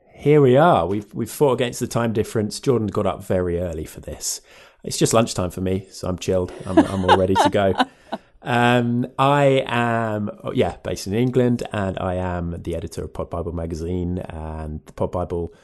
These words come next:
Speaker 1: website, and, uh, also host of the Pod Bible podcast.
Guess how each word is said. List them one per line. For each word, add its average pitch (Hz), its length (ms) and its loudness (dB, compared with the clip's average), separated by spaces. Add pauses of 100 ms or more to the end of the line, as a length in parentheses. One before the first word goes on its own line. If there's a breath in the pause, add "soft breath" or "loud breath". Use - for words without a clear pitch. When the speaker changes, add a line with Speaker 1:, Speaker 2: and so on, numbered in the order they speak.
(540 soft breath)
Speaker 1:
website, 117 600 0
and, 107 500 -2
uh, 107 220 2
also 104 280 -2
host 101 300 -2
of 87 80 -6
the 98 80 -6
Pod - 320 -4
Bible 95 340 -2
podcast. - 920 -4